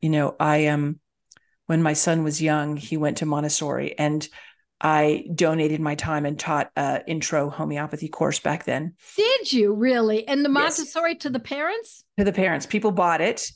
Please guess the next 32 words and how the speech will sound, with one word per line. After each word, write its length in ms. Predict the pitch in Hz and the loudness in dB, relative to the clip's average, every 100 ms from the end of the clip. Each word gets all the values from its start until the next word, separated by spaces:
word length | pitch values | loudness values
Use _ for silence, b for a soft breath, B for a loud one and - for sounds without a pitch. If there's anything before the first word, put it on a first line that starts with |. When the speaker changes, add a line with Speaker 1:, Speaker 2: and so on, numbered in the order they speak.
| _ | _
Speaker 1:
So, 340 | - 202 180 - | -4 2 2 2
and 120 | 180 | 0
I 180 | 175 185 | 2 0
donated, 460 | 180 175 170 170 170 - | 2 2 2 0 -2 -4
you 120 | 165 | -4
know, 100 | 160 | -2
they, 160 | 156 156 | -4 -2
I 80 | 151 | -4
don't 80 | 131 | -4
know, 80 | 143 | -8
they 140 | 165 | -6
bought 240 | 165 151 | 0 2
it 120 | 151 - | 0 -2
for, 200 | 165 151 | -2 0
like, 180 | 151 | -2
an 80 | - | -2
afternoon. 680 | - 170 - 156 156 156 156 | -2 -4 -4 -8 -6 -4 -4
Just, 220 | 170 - - | -4 -2 0
it 80 | 220 | 2
was 120 | 233 | 2
just, 180 | 226 170 | 2 2
like, 160 | 160 | 0
a 40 | 151 | -2
super 300 | - - - | -2 -2 -2
intro 320 | 160 151 151 | -4 0 0
of 60 | 151 | 0
three 220 | - 160 | -4 0
hours 300 | 147 151 151 | 2 2 0
or 100 | 120 | -4
something 340 | - 165 151 | -4 -6 -2
like 180 | 151 151 | -2 0
that. 280 | 151 151 - | 2 0 -2